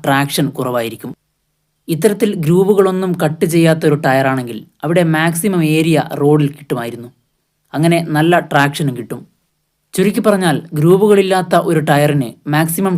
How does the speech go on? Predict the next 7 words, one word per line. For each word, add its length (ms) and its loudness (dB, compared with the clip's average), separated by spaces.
ട്രാക്ഷൻ 420 0
റോഡിൽ 320 2
കിട്ടും. 240 -14
എന്നാൽ 240 2
നമുക്കറിയാം 480 2
ഗ്രൂവുകളുള്ള 640 4
ഒരു 140 0